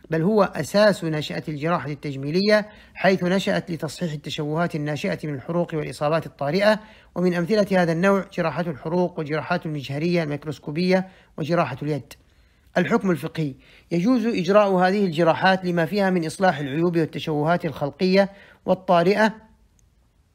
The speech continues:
ويدل على جوازها عموم أدلة مشروعية التداوي والجراحة. وقواعد إزالة الحرج ورفع الضرر ولا تعد من التغيير المحرم لخلق الله تعالى،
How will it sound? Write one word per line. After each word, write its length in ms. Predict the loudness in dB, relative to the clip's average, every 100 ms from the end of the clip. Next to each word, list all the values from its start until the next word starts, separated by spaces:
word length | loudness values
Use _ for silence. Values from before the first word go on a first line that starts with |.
| _ -20 -20 0
ويدل 380 | 4 4 4 4
على 240 | 6 4
جوازها 580 | 2 4 4 4 4 4
عموم 360 | 2 0 0 0
أدلة 380 | 0 -2 -2 -2
مشروعية 540 | -2 -4 -4 -2 0 0
التداوي 800 | -2 0 6 6 6 4 0 -4
والجراحة. 800 | -2 0 2 4 4 4 -2 -8 _ _ _ _ _ _ _ _ _ -20 -20 -20 _ -4
وقواعد 500 | 2 6 6 4 2
إزالة 360 | 2 6 4 4
الحرج 420 | 0 4 4 4
ورفع 300 | 2 0 -2
الضرر 480 | 0 4 4 4 0
ولا 200 | 4 4
تعد 360 | 4 0 0 0
من 140 | -2
التغيير 420 | -2 -2 -2 0
المحرم 500 | 0 -2 -2 -2 0
لخلق 400 | -2 -2 -4 -4
الله 340 | -6 -2 0 -2
تعالى، 460 | -4 0 4 4